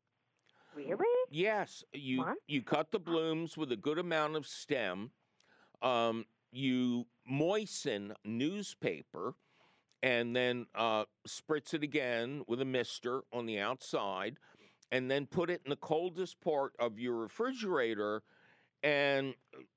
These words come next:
Speaker 2: you know, you'll, might be able to put them out on the table at Thanksgiving.
Speaker 1: Wow, that's amazing.
Speaker 2: Um, the problem is,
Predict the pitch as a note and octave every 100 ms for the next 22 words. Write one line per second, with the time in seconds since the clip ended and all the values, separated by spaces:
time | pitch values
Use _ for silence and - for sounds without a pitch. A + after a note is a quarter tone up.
0 | _ D#3 E3+ D#3 C#3+ E3 D#3+ _ - D3
1 | D3 G#3 G3 - D#3 D3 C#3+ B2+ B2 A#2
2 | - C#3 C3 B2 B2 A#2+ - A#2+ A#2 G#2+
3 | C#3 A2+ G2 G2 - F#2+ F2+ - F2 G1+
4 | - _ _ _ _ _ _ _ _ _
5 | _ _ - C#4 F4 G#4 G#4+ E4 G#3+ F3+
6 | E3+ E3 E3+ - _ _ - F#4 F#4+ F#4+
7 | G#4+ G#4+ - G#3+ F#3+ F3+ _ _ - -
8 | - _ - C#3 C3+ C3+ _ _ _ _
9 | _ C#3 - - F#3+ G#3+ A#3 G#3+ C#3 B2
10 | A2+ B2+ B2 A2 G#2